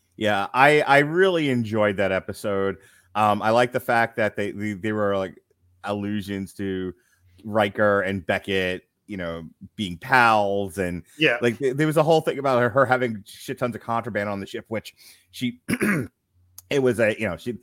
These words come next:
Speaker 1: she has it so they can use it later as weapons because the ship's under attack or whatever it was. Um, but there was like, "Yeah, who do you think got me all my contraband?" You know, like,
Speaker 2: Yeah.
Speaker 1: like, just that Riker,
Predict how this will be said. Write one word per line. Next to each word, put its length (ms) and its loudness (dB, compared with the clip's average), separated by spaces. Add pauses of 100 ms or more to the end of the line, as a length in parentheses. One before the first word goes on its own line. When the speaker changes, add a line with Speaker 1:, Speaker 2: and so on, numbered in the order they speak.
(160)
Speaker 1:
she 120 -2
has 320 6
it 120 -4
so 80 0
they 140 0
can 200 -4
use 240 0
it 80 -12
later 320 -2
as 140 -6
weapons 360 0
because 280 -12
the 80 -14
ship's 340 -14
under 240 -12
attack 320 -6
or 40 -10
whatever 280 -10
it 60 -18
was. 260 -10 (640)
Um, 320 6
but 120 -2
there 100 4
was 120 0
like, 200 0
"Yeah, 120 4
who 120 0
do 80 2
you 60 -2
think 100 -2
got 160 4
me 60 0
all 100 4
my 80 2
contraband?" 640 -2 (540)
You 80 0
know, 180 6
like, 220 0
Speaker 2:
Yeah. 160 -2
Speaker 1:
like, 120 -14
just 220 -4 (220)
that 240 6 (760)
Riker, 520 2